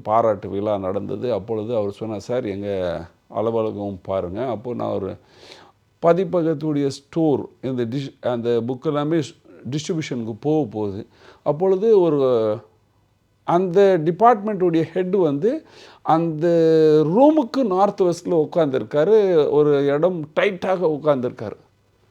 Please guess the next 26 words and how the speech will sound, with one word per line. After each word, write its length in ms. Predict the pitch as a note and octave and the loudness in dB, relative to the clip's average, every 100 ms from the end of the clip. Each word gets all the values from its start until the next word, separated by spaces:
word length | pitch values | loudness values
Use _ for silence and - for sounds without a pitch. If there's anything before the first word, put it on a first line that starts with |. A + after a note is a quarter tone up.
| _ _ _ _ | _ _ _ _
பெரிய 420 | - F#3 E3+ D#3 B2+ | 2 4 6 4 2
டேப், 420 | C#3+ C#3 B2+ B2 | 4 4 4 -2
சேர் 360 | - - - - | -4 -6 -6 -8
போட்டு 260 | A2+ - | -12 -10
உட்கார்ந்திருக்காரு. 720 | G#2+ - G#2+ - - - - | -12 -6 -8 -8 -16 -14 -10
"என்ன 280 | A#2+ C#3 C3 | -6 -4 -6
சார்?" 200 | - A2+ | -8 -10
கேட்டேன். 440 | G2+ - F#2+ F#2+ - _ _ _ _ _ | -10 -8 -8 -8 -20 _ _ _ _ _
"அப்பா, 580 | D3+ G#3 G#3 F3 D3+ - | -6 2 4 4 2 -2
உங்க 320 | - C3 C#3+ | -4 -4 -4
பையன் 520 | A2+ D3 F3 G3 G3 F3 | -2 -2 -2 -2 -2 -2
அடிக்கடிக்கு 640 | C3 E3 E3 F3+ F3 E3+ D3 | -2 -4 -4 -4 -6 -8 -8
சாடுவானான்னு?" 720 | C#3 C#3 A#2+ B2 G#2+ A2 B2 | -6 -4 -2 -2 -4 -4 -6
கேட்டேன். 360 | G#2+ F2+ - - - | -6 -12 -12 -14 -14
"ஆமா." 300 | E2+ D2+ D2+ - _ _ _ _ _ _ _ _ _ - | -14 -12 -14 -18 _ _ _ _ _ _ _ _ _ -2
"உங்கள்லேருந்து 580 | G3+ C4 C4+ C4 A#3 | 2 4 4 4 4
வெயிட் 340 | G3 A3+ A3+ - D3 | 6 6 4 -2 4
டபுளா 420 | F3 G#3 A3 G#3 | 6 6 4 4
இருக்கா?" 440 | D#3+ D3+ F3 D#3 | 4 0 0 2
அப்படின்னாரு. 460 | A2+ B2 A2+ G#2 - _ _ _ | 0 -4 -6 -8 -16 _ _ _
"ஆமான்னு" 380 | A#2+ D#3 E3+ E3 A#2 | -6 -2 -2 -2 -6
சொன்னாரு. 220 | G#2 G2 - | -14 -16 -14
"சார், 280 | - A3+ G3+ | -8 -4 -4
என்ன 200 | F3 A3+ | -6 -8
சார் 280 | G#3 F#3+ | -8 -10
இப்படின்ட்டீங்க?" 400 | - D#3 G#2 G#2 | -10 -12 -12 -16